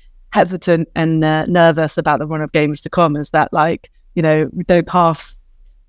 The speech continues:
go into a short run of games here that is equally gonna be pretty challenging for us. Um, and that shouldn't be underestimated either.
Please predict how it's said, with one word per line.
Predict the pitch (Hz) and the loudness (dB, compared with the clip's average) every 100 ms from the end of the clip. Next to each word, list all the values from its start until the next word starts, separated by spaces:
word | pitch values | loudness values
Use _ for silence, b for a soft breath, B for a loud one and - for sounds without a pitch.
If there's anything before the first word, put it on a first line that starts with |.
| _ | _
go | 196 | 0
into | 175 180 - 180 170 - | 2 0 0 2 2 0
a | 165 | -4
short | - 185 165 | -2 -2 0
run | 175 | 0
of | 165 | 0
games | 170 170 165 | 0 0 -2
here | 175 165 | 0 0
that | 156 - | 0 -4
is | - - - | -6 -10 -4
equally | 175 - 170 160 | -4 0 0 2
gonna | 170 165 | -2 0
be | 165 | -2
pretty | 160 170 160 | 0 -2 -2
challenging | 165 170 165 139 139 | 0 -2 -2 -4 -4
for | - 160 143 | -2 0 0
us. | 147 - - - - _ - | -4 -8 -10 -20 -20 _ -4
Um, | 165 156 | 0 2
and | 160 | 2
that | 170 - | 0 0
shouldn't | - 170 165 | -2 0 0
be | 160 156 | 2 2
underestimated | 156 156 151 147 - 156 147 160 151 | 2 0 -2 -4 -4 -4 -4 -2 0
either. | 147 156 - - | 0 0 -2 -4